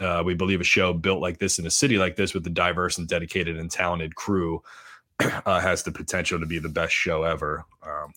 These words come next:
and when Tyrone was talking about it yesterday on the air, he pointed to the fans, uh, you know, Philly fans being the best sports fans in the country and kind of, you know, kind of, uh, you know, put, like, use that as, as a little bit of an explainer,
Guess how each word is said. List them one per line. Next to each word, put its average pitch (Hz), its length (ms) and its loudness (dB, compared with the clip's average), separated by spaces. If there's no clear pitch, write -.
and 95 120 -2
when 92 80 0
Tyrone 95 400 2
was 85 100 -4
talking 90 300 0
about 85 160 2
it - 20 -2
yesterday 82 640 -4
on 135 120 4
the 117 100 4
air, 123 240 6
he 117 100 4
pointed 107 240 0
to 113 80 0
the 90 80 -4
fans, 98 720 0
uh, 92 280 0
you 101 80 -4
know, 85 280 -4
Philly 98 240 -2
fans 92 240 -2
being 98 140 0
the 92 60 -2
best 92 200 0
sports 95 260 -2
fans 92 360 -2
in 92 40 -6
the 87 60 -8
country 92 420 -2
and 87 120 -6
kind 92 200 0
of, 87 220 -2
you 127 100 6
know, 85 320 0
kind 101 180 4
of, 82 220 -2
uh, 80 480 -4
you 156 80 4
know, 101 80 4
put, 104 300 -4
like, 104 200 0
use 110 260 4
that 107 260 4
as, 101 280 -2
as 110 160 0
a 113 40 2
little 117 160 4
bit 120 100 6
of 117 60 2
an 117 100 0
explainer, 117 580 -2